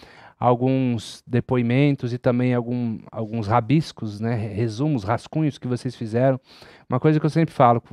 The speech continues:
pega uma folha, sabe? Quanto mais essa folha de papel tiver rabiscada, rasurada, desenhada, melhor vai ser. Porque significa que você está aprendendo isso. Então, ó, tem gente aí do Paraná,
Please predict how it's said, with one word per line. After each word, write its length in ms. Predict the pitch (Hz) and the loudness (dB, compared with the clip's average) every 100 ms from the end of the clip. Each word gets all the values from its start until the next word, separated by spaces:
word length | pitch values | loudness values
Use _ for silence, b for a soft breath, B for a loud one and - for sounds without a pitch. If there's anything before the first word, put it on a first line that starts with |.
| 117 - | -6 2
pega 220 | 143 156 | 2 2
uma 160 | 151 | -2
folha, 500 | 127 - 135 131 120 | -2 -2 2 4 2
sabe? 240 | 110 127 123 | 2 -2 -2
Quanto 300 | 147 143 147 | -2 0 2
mais 160 | 156 | 2
essa 220 | 151 147 135 | 2 -2 -2
folha 400 | - 139 135 123 | -2 2 2 2
de 100 | - | -2
papel 400 | 120 - 127 123 | -2 0 0 0
tiver 480 | 131 120 135 127 B B B | -2 4 6 6 B B B
rabiscada, 680 | 120 131 139 - 120 120 117 | 0 2 0 0 4 4 4
rasurada, 720 | 120 123 127 113 117 127 120 | 4 2 2 4 6 6 4
desenhada, 880 | 113 127 131 135 117 127 139 131 123 B B B B - - | 4 4 4 4 4 4 4 2 -2 B B B B -14 2
melhor 440 | 151 147 151 156 | 6 8 10 8
vai 120 | 117 | 6
ser. 320 | 104 - 98 - _ _ _ _ _ _ _ _ - | 0 -4 -6 -6 _ _ _ _ _ _ _ _ -12
Porque 300 | 123 - 135 | -6 0 0
significa 520 | - 139 139 - 135 | 0 0 0 -2 -4
que 120 | - | -4
você 200 | 135 - | -6 -2
está 220 | 139 - 135 | -2 0 0
aprendendo 580 | - 160 127 139 131 | 2 0 2 2 0
isso. 140 | 101 - | -4 -6
Então, 120 | 135 | -4
ó, 100 | 120 | -2
tem 160 | 120 131 | -2 -2
gente 300 | 135 135 123 | -2 -2 -4
aí 80 | 117 | -6
do 80 | |
Paraná, 720 | 110 113 120 120 113 113 107 | -2 2 2 2 2 2 0